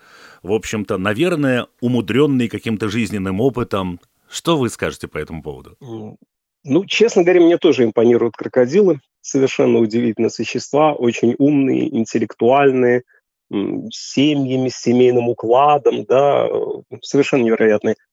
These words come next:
Speaker 2: Я бы мог проголосовать за крокодилов и практически чуть не за любой их вид. Но вот почему-то народ не называет их именно как дракон в латинском, в латинских названиях или в местных.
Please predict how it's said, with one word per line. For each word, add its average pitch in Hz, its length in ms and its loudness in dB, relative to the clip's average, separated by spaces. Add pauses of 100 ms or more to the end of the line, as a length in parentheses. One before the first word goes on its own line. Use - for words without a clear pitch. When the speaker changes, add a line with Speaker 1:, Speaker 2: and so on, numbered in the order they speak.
(140)
Speaker 2:
Я 160 220 0
бы 170 160 2
мог 170 240 2
проголосовать 139 720 0
за 139 100 0
крокодилов 160 800 0
и 160 240 -2 (320)
практически - 480 -2
чуть 156 220 0
не 131 100 4
за 120 140 0
любой 127 280 2
их 120 120 -4
вид. 123 260 -4 (640)
Но 214 100 4
вот 208 220 4
почему-то 196 460 2
народ 165 340 4
не 147 80 6
называет 151 600 4
их - 280 0 (340)
именно 165 340 -2
как 165 280 -4
дракон 139 500 0 (300)
в 120 40 -8
латинском, 139 840 -4 (100)
в 117 60 -6
латинских - 500 -2
названиях 117 560 -4
или 113 140 -4
в 120 60 -6
местных. 151 460 -6